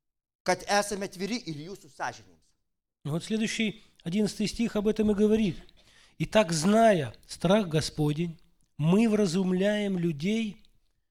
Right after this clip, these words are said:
Speaker 2: Богу же мы открыты. Надеюсь, что открыты и вашим совестям».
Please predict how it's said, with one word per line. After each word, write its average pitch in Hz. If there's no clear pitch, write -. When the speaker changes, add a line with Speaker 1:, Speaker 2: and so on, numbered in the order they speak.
Speaker 2:
Богу 185
же 202
мы 190
открыты. 185
Надеюсь, 180
что -
открыты 220
и -
вашим 214
совестям». 127